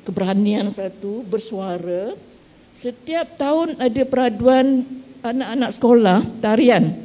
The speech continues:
Datang dengan saya, "Baju apa kita nak buat?" Saya kata, "Nak tarian apa? Tarian klasik." Kita ambil tarian klasik. "Mana tarian klasik?"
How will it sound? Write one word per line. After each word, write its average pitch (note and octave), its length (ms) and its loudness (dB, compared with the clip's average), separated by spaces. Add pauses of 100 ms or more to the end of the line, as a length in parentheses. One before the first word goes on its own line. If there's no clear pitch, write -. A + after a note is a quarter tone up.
(1160)
Datang A#3 400 2
dengan A#3+ 160 6
saya, B3 320 4
"Baju B3+ 320 4
apa B3+ 160 -2
kita A3 160 0
nak F#3+ 160 -4
buat?" A#3 160 4
Saya G3 240 0
kata, B3+ 320 2 (160)
"Nak F3+ 160 0
tarian G3 400 6
apa? G#3+ 160 8
Tarian F#3 320 6
klasik." F#3+ 560 4
Kita F#3+ 400 2
ambil F#3+ 240 4
tarian F3+ 320 2
klasik. F3+ 240 2
"Mana C4 240 2
tarian A3 160 0
klasik?" A3+ 240 2